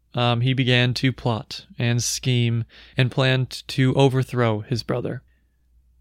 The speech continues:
The empire split, and a civil war was looming. Huáscar Inca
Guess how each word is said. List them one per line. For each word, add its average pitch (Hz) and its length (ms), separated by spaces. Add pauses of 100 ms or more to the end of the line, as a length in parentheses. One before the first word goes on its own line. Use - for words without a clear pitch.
The 139 140
empire 139 380
split, - 600 (220)
and 127 280
a 123 80
civil 135 340
war 113 540 (500)
was 117 220
looming. 127 500 (580)
Huáscar 143 580 (100)
Inca 139 440